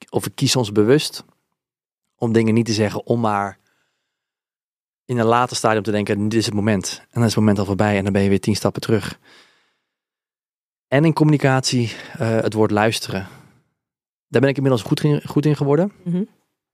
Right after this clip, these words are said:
Speaker 1: Door echt te luisteren, "Wat wil de ander nu eigenlijk?" In plaats van alleen maar roepen van, "Nee, we moeten blijven praten, dit wil ik, dit wil ik." En daar heeft Prince Charming mij bij geholpen.
Speaker 2: Want?
Speaker 1: Ik heb bij Prince Charming binnen no time, in de achterlijke tijd natuurlijk, veertien mannen mogen ontmoeten.
Speaker 2: Weer veertien?
Speaker 1: Oh ja, hey.
Speaker 2: Hey.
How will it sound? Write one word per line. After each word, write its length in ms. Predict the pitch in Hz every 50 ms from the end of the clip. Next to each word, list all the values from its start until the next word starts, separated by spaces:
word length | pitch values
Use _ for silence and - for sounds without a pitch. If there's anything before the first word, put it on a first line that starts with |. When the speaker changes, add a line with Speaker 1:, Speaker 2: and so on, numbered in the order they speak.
| _ _ _ _ _ _ _ _ _
Speaker 1:
Door 140 | - 113 123
echt 160 | - 117 -
te 80 | - 120
luisteren, 340 | 117 117 113 - 120 107 107
"Wat 80 | 107 104
wil 100 | 107 104
de 60 | 107
ander 220 | 101 117 127 131 127
nu 60 | 135
eigenlijk?" 420 | 123 123 131 127 143 143 151 -
In 60 | 135
plaats 240 | 113 - 110 110 -
van 80 | - 110
alleen 120 | 113 110
maar 100 | 107 101
roepen 200 | 113 110 - -
van, 160 | 101 110 107
"Nee, 100 | 113 117
we 60 | 123 123
moeten 180 | 123 117 120
blijven 220 | 107 113 110 107 -
praten, 300 | - 113 110 110 - 110
dit 120 | - -
wil 120 | - 110 107
ik, 100 | 110 101
dit 140 | 117 107 104
wil 100 | 113 104
ik." 180 | 113 131 - - - _ _ _ _ _ _ _ _ _ _ _ _ _ _ _ _ _ _ _ -
En 100 | _ 120
daar 40 | 117 117
heeft 100 | 113 -
Prince 240 | - - 120 104 -
Charming 260 | - 120 120 123 110
mij 80 | 104 92
bij 180 | 87 90 90
geholpen. 440 | - - 92 90 85 - 98 101 - _ _ _ _ _ _ _
Speaker 2:
Want? 500 | _ 180 180 175 185 262 339 - - - _ _ _ _ _ _
Speaker 1:
Ik 120 | _ 113 -
heb 100 | 127 113
bij 100 | 117 107
Prince 220 | - 123 110 -
Charming 420 | - 135 131 131 135 127 - - _ _ _
binnen 440 | _ 110 98 127 127 123 110 98 - _ _ _ _ _ _ _ _
no 360 | 120 117 123 131 139 160 175
time, 280 | 175 - 151 143 151 147
in 60 | 135
de 100 | 139 - _
achterlijke 480 | - 160 190 - - - 147 143 - 147
tijd 300 | - 131 135 165 196 -
natuurlijk, 520 | 147 - 151 147 147 160 175 - - - -
veertien 420 | - 104 117 135 143 135 - 131
mannen 220 | 123 135 147 143 127
mogen 240 | 117 110 101 104
ontmoeten. 480 | 101 101 104 104 104 - 127 151 185 175
Speaker 2:
Weer 160 | - 339 370 359
veertien? 440 | - 403 403 392 - 269 202 175
Speaker 1:
Oh 120 | 170 185 202
ja, 240 | 277 392 330 - -
hey. 220 | _ - 262 285 247
Speaker 2:
Hey. 440 | 302 277 247 214 196 185 175 131